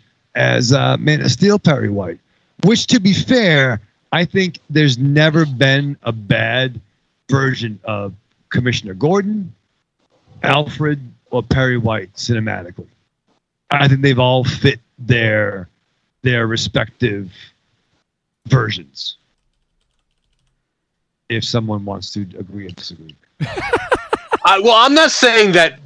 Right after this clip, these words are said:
Speaker 2: the, the pre, the, the, uh, Perry White that came after are bad. I'm just saying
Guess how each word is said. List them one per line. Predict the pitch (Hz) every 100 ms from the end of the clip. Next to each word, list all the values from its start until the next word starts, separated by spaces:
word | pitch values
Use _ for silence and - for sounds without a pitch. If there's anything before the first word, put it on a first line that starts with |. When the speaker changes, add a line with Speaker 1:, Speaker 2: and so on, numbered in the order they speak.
| 143
Speaker 2:
the, | 170 175
the | 165 160
pre, | - 196 190
the, | 165 170
the, | 160 156 151 139 - 147
uh, | 147 131 123 117 -
Perry | 180 180
White | 180 160
that | 156
came | 156 143
after | 139 135 - 120
are | 104
bad. | 98 127 104 85 - - - -
I'm | 151 156 156
just | 151 -
saying | 151 131 120